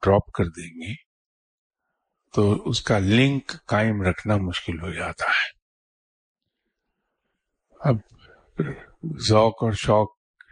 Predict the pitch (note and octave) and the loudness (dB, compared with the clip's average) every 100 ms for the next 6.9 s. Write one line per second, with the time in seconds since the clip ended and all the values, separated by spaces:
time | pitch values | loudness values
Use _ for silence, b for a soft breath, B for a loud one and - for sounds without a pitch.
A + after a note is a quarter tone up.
0 | - G#2+ G#2 F2+ E2+ F2 G2 G2+ F#2 G2 | -4 2 2 2 -4 -2 -2 -2 -2 0
1 | F#2+ - F2+ F2 F#2+ F#2 F#2+ - F#2+ - | 0 0 -4 -2 2 2 0 0 0 2
2 | F#2 - F2 F2+ F2+ E2+ - F2+ F2+ F2+ | 0 -2 -6 -4 -4 -4 -2 0 2 2
3 | F2 - _ _ _ _ _ _ _ _ | 0 -4 _ _ _ _ _ _ _ _
4 | _ _ _ _ _ _ _ _ _ _ | _ _ _ _ _ _ _ _ _ _
5 | _ - - - - A2 F#2+ G2+ G2 F#2+ | _ -14 -12 -12 0 0 2 2 4 4
6 | G2 E2 G2 F#2+ G#2 F2 - D#2+ - | 2 2 2 2 0 0 -2 -2 -4